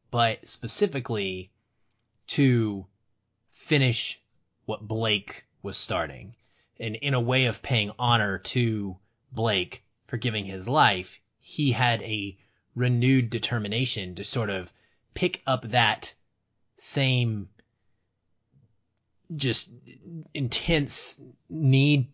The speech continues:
to do this and do it for him, right? And I think there's also an element of, "I'm not gonna allow Blake's brother to die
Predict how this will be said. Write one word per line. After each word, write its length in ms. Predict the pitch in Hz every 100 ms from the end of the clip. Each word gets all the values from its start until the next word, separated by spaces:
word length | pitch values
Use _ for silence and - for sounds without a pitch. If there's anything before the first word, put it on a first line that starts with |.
| -
to 120 | -
do 280 | 117 127 196
this 400 | 190 202 185 196
and 320 | - 135 127 -
do 160 | 143
it 60 | 123
for 240 | 135 135 113
him, 280 | - - - -
right? 340 | 104 117 127 - _ _ _ _
And 500 | 143 135 120 113 101 - _ _ _ -
I 100 | 123
think 240 | - 165
there's 180 | 139 120
also 440 | 120 135 156 135 117
an 80 |
element 380 | - 113 110 110
of, 300 | 110 101 - - _ _ _ _ _ _ -
"I'm 200 | 120 143
not 260 | 135 -
gonna 320 | 139 120 104 101
allow 680 | 104 107 107 123 104 98 95 -
Blake's 320 | 113 98 -
brother 640 | - 113 180 113 82 85 - _ _ _ _
to 120 | -
die 640 | 123 113 95 85 87 113 127